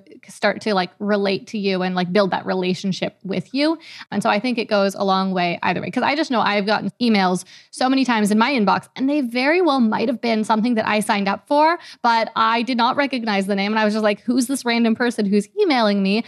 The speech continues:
And sometimes I might have marked it as spam. So that's one reason I always try to include a picture of myself up at the top of my email, like, in my email header.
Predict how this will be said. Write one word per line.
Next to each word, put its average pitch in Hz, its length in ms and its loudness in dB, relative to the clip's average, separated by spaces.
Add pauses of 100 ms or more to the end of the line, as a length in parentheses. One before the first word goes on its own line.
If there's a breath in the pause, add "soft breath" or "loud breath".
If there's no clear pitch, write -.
(100)
And 208 100 -2
sometimes 226 320 2
I 233 80 0
might 196 180 0
have 196 80 -2
marked 190 260 0
it 185 60 -4
as 180 180 -8
spam. - 420 -4 (180 soft breath)
So 190 400 0
that's 226 220 0
one 220 160 0
reason 190 260 0
I 185 120 0
always 185 180 -2
try 185 140 0
to 185 60 -4
include 190 560 -2
a 190 60 -4
picture - 460 -4
of 208 380 0
myself 190 460 -2
up - 200 -6
at 196 80 -2
the 196 60 -2
top 226 320 0
of 196 120 -8
my 196 80 -4
email, 185 240 -2
like, 185 160 -4
in 196 80 0
my 190 180 0
email 180 300 -2
header. - 420 -6